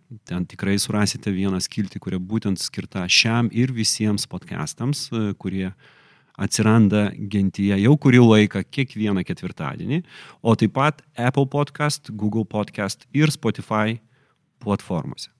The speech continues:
Aišku, kad kviečiu visus būtinai, būtinų, būtiniausiai prenumeruoti mūsų naujienlaiškį coaching taškas L T, kuriame kiekvieną savaitę jūs rasite visą informaciją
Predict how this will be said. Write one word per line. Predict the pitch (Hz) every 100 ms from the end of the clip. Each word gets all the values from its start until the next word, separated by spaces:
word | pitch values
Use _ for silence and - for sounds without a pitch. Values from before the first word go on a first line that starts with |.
| _ _ - _ _ _ _
Aišku, | 127 143 160 - 151
kad | 156 -
kviečiu | 139 127 - 151 147
visus | 131 147 135
būtinai, | 98 98 110 147 156 - 156 156 156
būtinų, | 147 135 143 156
būtiniausiai | 143 143 135 131 120 92 -
prenumeruoti | - 101 107 110 127 139 143
mūsų | 135 127 139 139 143
naujienlaiškį | 135 127 113 110 101 98 - 95
coaching | - 123 123 135 120
taškas | 117 113 - 101 - - _ _ _
L | - 104 92
T, | - 92 107 165 175 - _ _ -
kuriame | 131 131 131 135 139
kiekvieną | - 143 - 110 120 147 151
savaitę | 143 123 104 110 120 117 113
jūs | 107 107
rasite | 107 107 - - 110
visą | 98 98 113 120 120
informaciją | 113 110 107 98 104 107 - 117